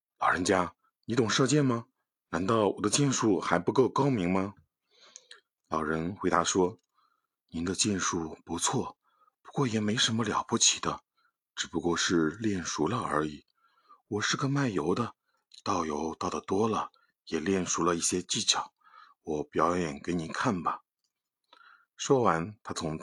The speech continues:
担子里拿出一个葫芦放在地上，又从身上摸出一枚铜钱放在葫芦口，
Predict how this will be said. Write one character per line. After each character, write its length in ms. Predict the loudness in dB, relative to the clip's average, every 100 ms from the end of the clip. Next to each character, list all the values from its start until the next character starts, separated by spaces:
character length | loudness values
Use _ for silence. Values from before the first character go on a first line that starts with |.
| -2
担 180 | -2 -2
子 100 | -4
里 200 | -6 -6
拿 220 | -6 -6
出 180 | -4 -6
一 80 | -2
个 100 | -4
葫 280 | -2 -4 0
芦 180 | 0 -2
放 220 | -2 -2
在 80 | -2
地 220 | -2 -2
上， 200 | -2 -4 -12 -20 -20 -8 -2
又 100 | -2
从 260 | 0 -2
身 180 | 0 0
上 320 | 2 0 0
摸 160 | 0 -2
出 160 | 0 2
一 140 | 2
枚 160 | 0 -2
铜 260 | -4 -2
钱 400 | -2 -2 -2 -4 -6
放 140 | -6
在 100 | -6
葫 220 | -8 -2
芦 100 | 0
口， 300 | 0 -2 -8